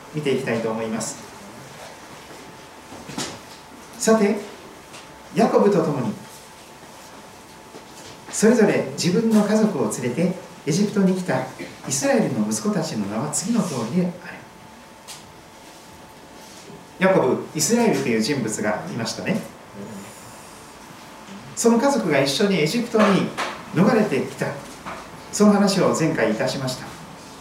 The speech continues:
その人たちの名前が記されていきます。イスラエル、ヤコブの息子たち、ルベン、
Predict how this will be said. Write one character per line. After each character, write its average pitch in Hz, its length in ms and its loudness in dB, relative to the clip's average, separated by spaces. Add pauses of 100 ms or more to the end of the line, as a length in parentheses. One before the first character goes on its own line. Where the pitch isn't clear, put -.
(680)
そ 262 180 4
の 233 340 4 (300)
人 233 140 2
た 185 120 4
ち - 120 0
の 147 260 2
名 143 80 2
前 180 240 6
が 190 180 4
記 135 220 -2
さ 127 140 -2
れ 113 60 0
て 107 100 -4
い 107 40 -2
き - 80 -8
ま - 80 -12
す。 - 160 -12 (1500)
イ 156 60 0
ス 247 160 6
ラ 202 100 8
エ 113 100 2
ル、 101 40 -2 (320)
ヤ 196 140 4
コ 185 80 4
ブ - 80 2
の - 120 0
息 233 180 -2
子 262 100 -2
た - 80 -2
ち、 - 160 -8 (1000)
ル - 160 6
ベ 208 140 8
ン、 - 100 0